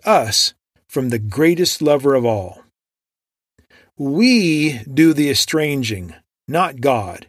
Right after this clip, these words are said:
God's mind doesn't need to be changed about us. God's mind is set. God will always relate with us and always love us. That's guaranteed.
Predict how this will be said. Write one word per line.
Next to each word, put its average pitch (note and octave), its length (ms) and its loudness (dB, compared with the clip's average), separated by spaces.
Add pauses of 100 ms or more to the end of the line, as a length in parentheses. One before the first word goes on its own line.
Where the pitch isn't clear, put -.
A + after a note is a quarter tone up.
(800)
God's A3 400 2
mind D#3+ 500 -2 (100)
doesn't E3+ 340 2
need D3+ 280 -2
to C3 60 -2
be B2 160 -4
changed F3 540 -4
about B2 300 0
us. A#2+ 480 0 (420)
God's G#3+ 320 2
mind D#3 300 -2
is A2+ 100 -2
set. - 460 -2 (280)
God G3 220 4
will F3+ 240 2 (140)
always F3 640 2
relate B2+ 340 -4
with A2+ 160 -8
us G#2 240 -8
and D#3 220 -4 (180)
always F3+ 580 4
love G2 220 -6
us. - 320 -10 (400)
That's G3+ 320 0
guaranteed. D#3 880 -2